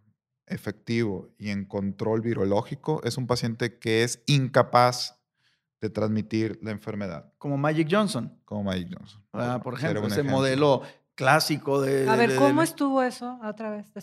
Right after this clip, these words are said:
Speaker 3: despacito.
Speaker 1: Magic Johnson, un basquetbolista que seguramente el,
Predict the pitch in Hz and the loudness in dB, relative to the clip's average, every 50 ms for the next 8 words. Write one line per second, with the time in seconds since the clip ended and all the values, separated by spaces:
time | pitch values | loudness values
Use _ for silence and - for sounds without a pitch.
0 | - - 110 120 131 139 - - 254 - - _ - 117 123 131 143 135 139 139 | -8 -4 0 0 0 0 0 -4 -10 -16 -16 _ -4 0 0 2 2 2 0 0
1 | 135 127 147 139 135 131 135 131 - - 127 110 110 110 110 117 123 - - - | 0 -2 -2 -4 -2 -2 -4 -4 -4 -4 -2 -2 -2 0 0 -2 -4 -4 -4 -2
2 | - 131 127 127 131 127 127 - 113 110 - - 110 104 110 123 135 139 131 127 | 0 0 2 2 0 -4 -6 -6 -6 -6 -4 -4 -4 0 2 2 2 4 4 2
3 | 123 123 113 - 123 123 120 120 117 113 - - | 2 0 0 -2 -2 0 0 0 -2 -4 -8 -14